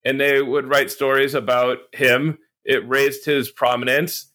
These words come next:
and he became, like, a darling of Silicon Valley, of, like, traditional finance guys were, like, dying to talk to him.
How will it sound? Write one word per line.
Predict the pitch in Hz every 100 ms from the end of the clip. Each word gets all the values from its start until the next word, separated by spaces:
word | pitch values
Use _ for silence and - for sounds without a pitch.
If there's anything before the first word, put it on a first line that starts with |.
| _ 131
and | 131
he | 160
became, | 156 147 160 151
like, | 139 139
a |
darling | 117 123 131 135 135
of | 123
Silicon | - 139 131 147 123
Valley, | 110 117 123 127 127 131 _ _ _ -
of, | 123 113 117
like, | 127 110 - _ _ _ -
traditional | 151 151 - 156 143
finance | 139 139 143 135
guys | 147 139 139
were, | 135
like, | 120 110
dying | 120 131
to | 123
talk | 135 117 -
to | 135
him. | 139 139